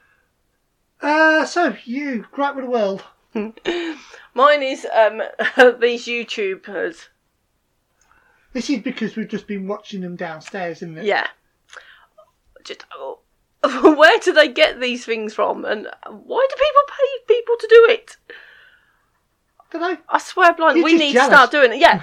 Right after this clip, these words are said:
Speaker 2: I am.
Speaker 1: <laughs>
Speaker 2: I'll be honest, I am so jealous. I, I think we need to start.
Speaker 1: I've seen some of the shit that's on
Speaker 2: Yeah.
Speaker 1: there, and it's like,
Speaker 2: I mean, uh,
Speaker 1: I mean, I,
Speaker 2: Tempe
Speaker 1: I mean, I,
Speaker 2: watches.
Speaker 1: I mean, I'm gonna say we are shit, but
Speaker 2: Yeah,
Speaker 1: it's
Speaker 2: but no, it's worse than us, I reckon. But,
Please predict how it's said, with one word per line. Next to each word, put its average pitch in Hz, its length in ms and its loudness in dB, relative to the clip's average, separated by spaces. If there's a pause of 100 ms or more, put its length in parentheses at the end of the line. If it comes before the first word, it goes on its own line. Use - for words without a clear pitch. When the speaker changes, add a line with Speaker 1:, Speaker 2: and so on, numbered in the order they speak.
(120)
Speaker 2:
I 294 100 10
am. - 380 6
Speaker 1:
<laughs> - 60 -8
Speaker 2:
I'll - 100 2
be 359 120 2
honest, 349 340 6
I 262 160 8
am 254 120 2
so 262 240 6
jealous. 233 320 2
I, - 240 2
I - 100 4
think 285 240 -4
we 285 180 -2
need 254 220 -4
to 277 80 -6
start. 214 580 6
Speaker 1:
I've 214 180 -2
seen 254 220 -4
some 214 120 -8
of 175 60 -8
the 185 80 -4
shit - 240 -6
that's 190 220 -10
on 196 100 -2
Speaker 2:
Yeah. 233 240 8
Speaker 1:
there, 220 120 -8
and 208 100 -10
it's 196 100 -12
like, - 120 -14 (200)
Speaker 2:
I 262 120 6
mean, 277 220 -2
uh, - 40 2
Speaker 1:
I 117 60 0
mean, - 20 -
I, - 20 -12
Speaker 2:
Tempe 302 300 4
Speaker 1:
I 269 40 6
mean, 370 100 4
I, - 40 6
Speaker 2:
watches. 285 480 4
Speaker 1:
I 269 100 4
mean, 262 160 2
I'm 233 120 -2
gonna 247 100 0
say 240 180 0
we 240 200 -2
are 226 180 6
shit, - 400 -4
but 208 160 0
Speaker 2:
Yeah, 233 200 6
Speaker 1:
it's 208 100 0
Speaker 2:
but 233 180 4
no, 226 160 8
it's 220 240 6
worse 254 220 6
than 226 160 -6
us, 208 160 -2
I 202 40 0
reckon. 190 360 -2 (340)
But, - 240 2